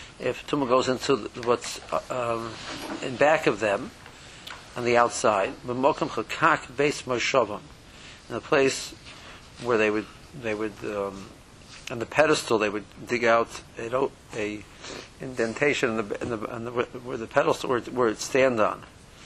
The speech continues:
Kedei Hashem in the Kli Eitz, which people do, would do in Kli Eitz. We, that's our,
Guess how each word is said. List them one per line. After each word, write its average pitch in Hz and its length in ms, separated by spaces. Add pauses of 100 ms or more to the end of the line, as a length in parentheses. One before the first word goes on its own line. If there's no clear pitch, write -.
(320)
Kedei 143 140
Hashem 131 420
in 120 40
the 110 80
Kli 123 300
Eitz, - 480
which - 420
people 123 260
do, 120 160
would 113 140
do 110 140
in 104 60
Kli 110 260
Eitz. 101 160
We, 117 160
that's 110 240
our, 107 220